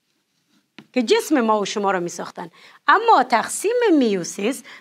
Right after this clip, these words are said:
در حجرات جنسی هستش. خب پس ما و شما نتیجه میگیریم که این تغییرات احتمال به احتمال خیلی زیاد تغییراتی هست یا تقسیماتی هست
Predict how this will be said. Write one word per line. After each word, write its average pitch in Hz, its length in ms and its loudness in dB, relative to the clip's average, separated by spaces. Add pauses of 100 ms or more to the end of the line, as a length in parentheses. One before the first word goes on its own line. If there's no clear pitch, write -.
(120)
در 302 280 2 (260)
حجرات 202 580 2 (400)
جنسی 180 800 0
هستش. - 640 -10 (760)
خب - 200 0 (720)
پس 339 180 2
ما 349 140 6
و 349 60 4
شما 381 300 4
نتیجه 330 440 2
میگیریم 269 420 0
که 240 340 0 (180)
این 508 220 4
تغییرات 254 760 4 (960)
احتمال 302 600 2
به 320 100 0
احتمال 247 560 2
خیلی 359 320 -2
زیاد 311 420 2 (240)
تغییراتی 214 640 2
هست 285 320 -2
یا 196 120 0
تقسیماتی 220 720 -2
هست 294 240 -4